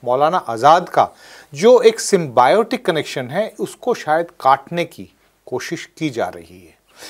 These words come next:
तो सबसे पहले तो इरफान भाई, हमारे साथ इस कार्यक्रम में आने के लिए बहुत-बहुत धन्यवाद। अभी भी, अ, कोविड का पूरा डर ख़त्म नहीं हुआ था कि एक और दौर हम लोगों के सामने क्राइसिस के तौर पे, चैलेंज के तौर पे उभरा है,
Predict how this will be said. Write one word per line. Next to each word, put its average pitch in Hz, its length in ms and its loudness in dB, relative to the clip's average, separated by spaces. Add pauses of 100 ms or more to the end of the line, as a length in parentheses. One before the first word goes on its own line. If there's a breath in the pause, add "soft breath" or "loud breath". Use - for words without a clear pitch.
(220 loud breath)
तो 254 80 -2
सबसे 254 400 4
पहले 247 280 6
तो 247 160 4
इरफान 190 360 2
भाई, 202 260 0
हमारे 170 380 0
साथ 196 220 2
इस 196 100 -6
कार्यक्रम 143 420 -2
में 175 100 -4
आने 131 180 -4
के 151 140 -14
लिए 180 100 -4
बहुत-बहुत 143 540 -4
धन्यवाद। 120 440 -4
अभी 127 300 -6
भी, 165 280 -4 (640 soft breath)
अ, 139 160 2
कोविड 160 380 2
का 185 100 2
पूरा 165 440 4 (840)
डर 147 120 4
ख़त्म - 380 0
नहीं 185 220 0
हुआ 190 220 4
था 226 160 4
कि 190 300 -6
एक 147 280 -4
और 175 220 6
दौर 165 380 4
हम 131 180 -10
लोगों 143 160 4
के 147 120 -2
सामने 139 360 -2
क्राइसिस 123 420 -4
के - 120 -10
तौर 127 180 -2
पे, 131 160 -6
चैलेंज 120 380 -4
के - 120 -18
तौर 113 140 -4
पे 135 140 -12
उभरा 127 280 2
है, 185 140 -2